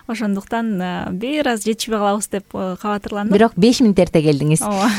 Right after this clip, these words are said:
Speaker 2: А, угармандарыбыз менен амандаша алыңыз.
Speaker 1: Кутмандуу кечиңиздер менен.
Speaker 2: Мхм.
Speaker 1: Баарыңыздарга көңүлдүү кеч.
Speaker 2: Ошондой эле бүгүн биздин төрүбүздө агартуу жаатында эмгектенип келген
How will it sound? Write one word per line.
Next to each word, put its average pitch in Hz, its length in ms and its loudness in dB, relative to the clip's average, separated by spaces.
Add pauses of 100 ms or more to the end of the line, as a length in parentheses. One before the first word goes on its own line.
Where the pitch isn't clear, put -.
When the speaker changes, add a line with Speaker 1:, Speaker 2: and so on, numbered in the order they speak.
(100)
Speaker 2:
А, 185 180 4
угармандарыбыз 240 480 4
менен 220 220 6
амандаша 214 480 4
алыңыз. 269 260 2 (200)
Speaker 1:
Кутмандуу 233 380 -2
кечиңиздер 226 540 0
менен. 208 300 -2 (300)
Speaker 2:
Мхм. 165 160 2
Speaker 1:
Баарыңыздарга 208 480 2
көңүлдүү 208 460 -2
кеч. 202 140 -4 (360)
Speaker 2:
Ошондой 294 540 6
эле 262 180 6
бүгүн 233 400 4
биздин 240 320 4
төрүбүздө 220 640 6 (320)
агартуу 214 420 2
жаатында 190 680 4
эмгектенип 175 500 4
келген 208 540 4